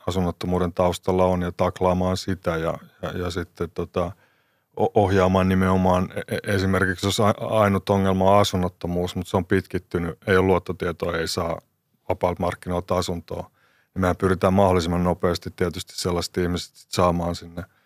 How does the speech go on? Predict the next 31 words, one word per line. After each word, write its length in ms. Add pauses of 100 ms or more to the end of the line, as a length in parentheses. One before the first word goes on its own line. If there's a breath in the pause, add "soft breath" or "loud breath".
(400)
normaaliin 380
asumiseen 520
kiinni, 360
että 180
se, 160 (220)
se 280 (140)
asunnottomuus 760
ei 180
jää 120
pysyväksi 600
ilmiöksi 500
ja, 140 (100)
ja 180
sit 180
sitä 180
syrjäytymistä 760
ei 60
tapahdu. 560
Että, 220 (1000)
niin 180
nä-, 160
näitä 260
toimintoja 520
on 80
tietysti 420
ollut, 540
ollut 340
niin 160
kauan, 200
kun 120
tätä 260